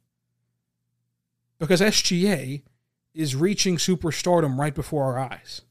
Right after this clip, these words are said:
And you've got another chance on Thursday to go out there and,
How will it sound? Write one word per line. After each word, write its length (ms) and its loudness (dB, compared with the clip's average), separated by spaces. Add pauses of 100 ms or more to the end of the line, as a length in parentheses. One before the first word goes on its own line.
(1700)
And 220 -4
you've 140 2
got 100 6
another 200 2
chance 280 -2
on 100 -2
Thursday 360 -2
to 60 -4
go 80 -2
out 140 -4
there 140 -4
and, 180 -8